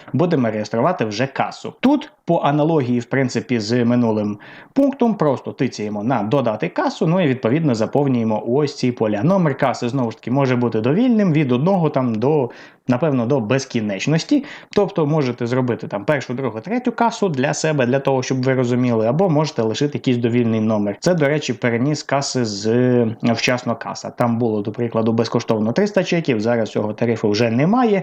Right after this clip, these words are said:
тому чекбоксом все ж таки мені на порядок зручніше користуватися, ніж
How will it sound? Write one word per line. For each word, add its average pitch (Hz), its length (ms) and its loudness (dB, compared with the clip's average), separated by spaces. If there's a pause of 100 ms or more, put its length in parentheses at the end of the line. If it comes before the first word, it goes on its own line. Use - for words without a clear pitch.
тому 139 400 2 (100)
чекбоксом 131 480 -2
все 135 120 -4
ж 131 100 -6
таки 120 240 -4 (100)
мені 131 240 4
на 127 180 2
порядок 117 380 0
зручніше 113 440 -4
користуватися, 147 760 0
ніж 131 240 0